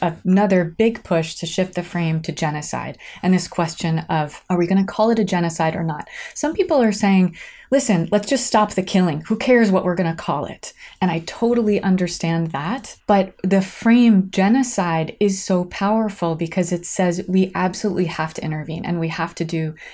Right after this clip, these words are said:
as much as we can to intervene in this situation. So this is framing in the big picture, broad politics. But let me share another very concrete example.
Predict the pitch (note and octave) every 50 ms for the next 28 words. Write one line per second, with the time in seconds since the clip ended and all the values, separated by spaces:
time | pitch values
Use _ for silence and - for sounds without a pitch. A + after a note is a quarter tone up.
0 | - - - F#3 E3+ E3+ E3+ E3 E3 E3+ D#3+ D#3+ E3 D#3+ - - - D#3 D3 D3+
1 | D3 - - - - - - - - - E3+ D#3+ E3+ E3 D#3 D#3+ D#3+ D#3+ D#3 D3+
2 | D3+ D3 D3+ - - - - - - - - - - - - - - - - _
3 | _ _ - - - - - - _ - _ - - A3+ A3 B3 C4+ - - B3+
4 | G#3 - - - F#3+ F#3 F3 E3+ E3+ E3+ E3 E3 D#3 D#3+ D#3 - _ _ _ _
5 | _ _ _ _ _ - G3 F#3+ F#3 F#3+ - - - F#3+ F3+ F3+ - F#3 E3+ E3+
6 | E3 E3 F3 E3+ D#3+ D#3 D#3 D#3+ D#3+ - - D#3+ D3+ D3+ D#3+ F3+ F#3+ - C#4 C#4+
7 | - - - - - _ _ _ _ _ _ _ _ _ _ _ _ - F#3+ F#3+
8 | G3 F#3+ F#3+ F#3+ G3 F3+ E3+ E3+ F3 F#3 G3+ A3 G#3 F#3+ F3 - - _ _ _
9 | _ _ - F#3 F3+ F3+ F3+ F#3 - F3+ E3 E3 D#3+ - E3 E3 D#3+ E3 D#3 D#3
10 | - D#3 D#3 D3+ D3+ - - - - D3 -